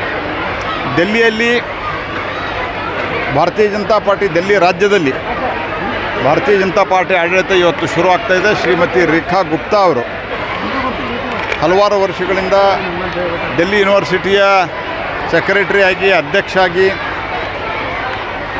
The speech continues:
ವಿಚಾರ ಪರಿವಾರದಲ್ಲಿ ಹಲವು ವರ್ಷಗಳಿಂದ ಕೆಲಸವನ್ನು ಮಾಡಿ, ಮಹಾನಗರ ಪಾಲಿಕೆಯ ಸದಸ್ಯರಾಗಿ ಕೆಲಸ ಮಾಡಿರುವಂಥ ರೇಖಾ ಗುಪ್ತಾ ಅವರ ನೇತೃತ್ವದಲ್ಲಿ ಸರ್ಕಾರ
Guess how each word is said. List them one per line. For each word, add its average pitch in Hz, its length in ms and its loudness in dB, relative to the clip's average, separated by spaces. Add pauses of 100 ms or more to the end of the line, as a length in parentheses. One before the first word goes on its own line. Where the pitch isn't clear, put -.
(160)
ವಿಚಾರ 202 340 2 (720)
ಪರಿವಾರದಲ್ಲಿ 185 640 2
ಹಲವು 175 400 2
ವರ್ಷಗಳಿಂದ 180 540 0 (420)
ಕೆಲಸವನ್ನು 180 480 0
ಮಾಡಿ, 180 260 2
ಮಹಾನಗರ 170 480 2
ಪಾಲಿಕೆಯ 170 520 0
ಸದಸ್ಯರಾಗಿ 170 800 0
ಕೆಲಸ 156 180 0
ಮಾಡಿರುವಂಥ 160 460 0
ರೇಖಾ 160 360 2
ಗುಪ್ತಾ 147 340 -2
ಅವರ 185 160 4
ನೇತೃತ್ವದಲ್ಲಿ 160 840 2 (960)
ಸರ್ಕಾರ 185 380 2